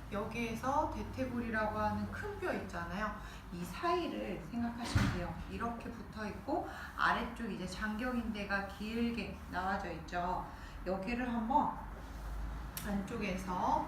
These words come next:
이 부분이에요. 어, 볼을 먼저 한번 써볼게요. 볼 가지고 이 각도로 한번 놔주실 거예요. 서 있을 땐 어떻게 되냐면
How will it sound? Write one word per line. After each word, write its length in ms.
이 60
부분이에요. 600
어, 680
볼을 260
먼저 320
한번 200
써볼게요. 600
볼 260
가지고 640
이 220
각도로 600
한번 340
놔주실 500
거예요. 340
서 240
있을 260
땐 160
어떻게 360
되냐면 600